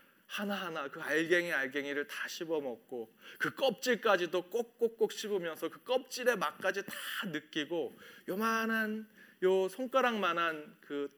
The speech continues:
방울토마토였는데 그거 하나 먹는데 몇 분이 걸렸는지 모릅니다.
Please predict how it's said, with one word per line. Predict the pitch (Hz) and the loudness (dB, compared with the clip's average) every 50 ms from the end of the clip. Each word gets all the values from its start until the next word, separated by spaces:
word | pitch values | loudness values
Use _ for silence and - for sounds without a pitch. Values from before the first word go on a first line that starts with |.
| _ _ | _ _
방울토마토였는데 | - - 143 160 185 202 190 196 196 180 170 - - 175 156 139 127 117 117 117 147 165 147 - | -8 -6 0 0 0 0 0 -2 -4 -4 -4 -2 -2 -2 -2 -2 -2 -8 -8 -6 -4 -4 -4 -4
그거 | - - 196 185 214 220 | -4 -4 0 2 2 2
하나 | 208 226 214 214 196 | 2 2 2 2 2
먹는데 | 180 156 143 143 147 143 139 131 143 147 135 107 90 - - - _ _ _ _ | 2 0 -2 -4 -4 -6 -2 0 2 2 2 2 -2 -8 -18 -20 _ _ _ _
몇 | 143 147 156 - - | -2 -2 -2 -2 0
분이 | 240 226 220 202 | 2 2 2 2
걸렸는지 | 156 160 143 135 139 143 139 135 131 117 135 | 2 0 -2 -2 -2 -4 -6 -8 -8 -8 -8
모릅니다. | 117 98 - - - _ - | -10 -10 -14 -18 -20 _ -20